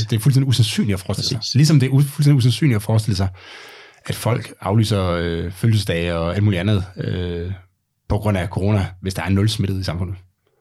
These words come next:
Speaker 1: Altså, det er fuldstændig usandsynligt at forestille sig.
Speaker 2: Præcis.
Speaker 1: Så, så man vil på en eller anden måde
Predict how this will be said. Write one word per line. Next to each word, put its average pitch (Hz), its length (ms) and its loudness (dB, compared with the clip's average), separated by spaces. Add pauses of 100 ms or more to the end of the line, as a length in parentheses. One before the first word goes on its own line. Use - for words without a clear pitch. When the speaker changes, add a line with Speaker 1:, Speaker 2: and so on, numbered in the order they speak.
(140)
Speaker 1:
Altså, 104 80 -2
det 123 40 2
er 123 60 4
fuldstændig 127 240 6
usandsynligt 104 300 4
at 90 60 -4
forestille 87 280 -8
sig. 98 120 -8
Speaker 2:
Præcis. - 520 -4 (260)
Speaker 1:
Så, 104 420 -4 (100)
så - 160 -2
man 107 180 6
vil 143 220 6
på 143 80 2
en 139 60 -2
eller 139 140 4
anden 117 100 4
måde 113 340 4